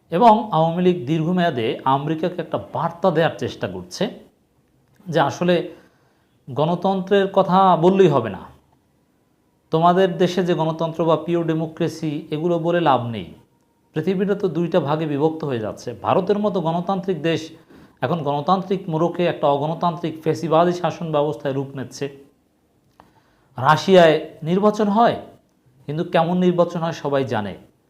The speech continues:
সেখানেও গণতান্ত্রিক মোড়কে একটা অগণতান্ত্রিক শাসন ব্যবস্থা জাতির ঘাড়ে চেপে বসেছে। আমরা সিরিয়ার কথা জানি, নির্বাচন হয়, ভোট হয়। পৃথিবীর আরও অনেক দেশ আছে যেখানে নির্বাচন হয়, ভোট হয়,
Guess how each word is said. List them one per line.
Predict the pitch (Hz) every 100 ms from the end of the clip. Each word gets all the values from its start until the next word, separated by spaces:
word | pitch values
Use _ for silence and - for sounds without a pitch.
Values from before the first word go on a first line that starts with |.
| _ _ _ _ _
সেখানেও | - 175 185 208 147
গণতান্ত্রিক | 147 151 180 180 185 160
মোড়কে | 156 165 151
একটা | 156 -
অগণতান্ত্রিক | 123 131 139 156 156 160 -
শাসন | 139 151 147
ব্যবস্থা | 135 135 127 - 131 120
জাতির | 113 113 123 104
ঘাড়ে | 110 110 107
চেপে | - 117
বসেছে। | 123 135 - 135 165 170 - _ _ _ _ _ _ -
আমরা | 185 202 202
সিরিয়ার | - 208 214 208
কথা | 202 190 185
জানি, | 160 143 156 202 - -
নির্বাচন | 185 202 214 214 180
হয়, | 147 104 110
ভোট | 151 190
হয়। | 151 90 - - _ _ _ _
পৃথিবীর | 202 196 226
আরও | 214 208
অনেক | 180 233 190
দেশ | 160 -
আছে | 113 104
যেখানে | 131 156 196 170
নির্বাচন | 170 185 190 156
হয়, | 131
ভোট | 104 135 131
হয়, | 98